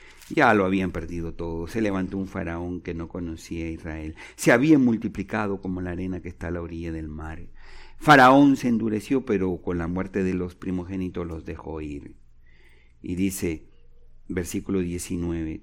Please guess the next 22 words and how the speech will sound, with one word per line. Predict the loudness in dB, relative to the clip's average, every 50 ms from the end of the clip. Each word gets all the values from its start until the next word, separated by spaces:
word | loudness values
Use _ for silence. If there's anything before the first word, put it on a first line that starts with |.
| -14 -10
"Tomó | -8 -6 -6 -4 -4 -4 -4 -4 -4 -4
también | -4 -4 -4 -4 -4 -4 -4 -4 -4 -4 -6
consigo | -6 -8 -8 -8 -8 -8 -8 -6 -6 -6 -6 -6
Moisés | -6 -8 -8 -10 -10 -12 -12 -8 -6 -6 -4 -6 -8 -12 -18 -20 _ _ _ -20 -20 -20 -20 -20 -20 -20 -16
los | -12 -10 -10 -8 -6
huesos | -6 -6 -6 -6 -8 -8
de | -8 -10
José, | -10 -12 -14 -14 -10 -8 -8 -6 -8 -8 -12 -16 -20 -20 _ -20 -20 -20 -20 -20 -14
el | -14 -14 -12 -8
cual | -6 -4 -2 -2
había | -2 -2 -2 -2 -2 -4
juramentado | -4 -6 -8 -8 -6 -6 -6 -8 -8 -8 -6 -4 -4 -4 -2 -4
a | -4
los | -6 -6 -8 -10 -12
hijos | -12 -10 -10 -10 -8
de | -8 -10
Israel, | -10 -10 -8 -8 -6 -6 -6 -6 -8
diciendo, | -8 -10 -12 -10 -10 -8 -8 -8 -8 -10 -12 -14 -18 -20 -20 -20 -20 -20 -20 -20 -20 -20 _
'Dios | -14 -8 -4 -2 0 0 -2 -2
ciertamente | -4 -6 -6 -6 -6 -6 -6 -4 -4 -4 -6 -6 -8
os | -10 -10
visitará | -10 -10 -10 -12 -10 -10 -8 -6 -6 -6 -6 -8 -12